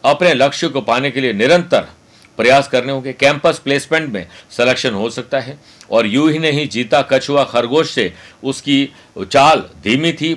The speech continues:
पर लगातार थी। Love पार्टनर और Life पार्टनर में आज कोई wish आप पूरी करने वाले हैं, surprise gift भी देने वाले हैं।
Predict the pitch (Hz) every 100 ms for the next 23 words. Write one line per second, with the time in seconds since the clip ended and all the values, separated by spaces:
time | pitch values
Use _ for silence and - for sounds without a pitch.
0 | - 123 104 101 107 110 113 98 87 82
1 | 85 131 135 143 143 156 156 123 104 131
2 | 131 139 143 151 147 143 139 147 127 82
3 | - - 98 127 - 127 95 127 160 -
4 | 113 123 120 143 147 139 143 147 143 104
5 | 123 123 120 127 98 - 120 123 143 139
6 | 151 127 90 71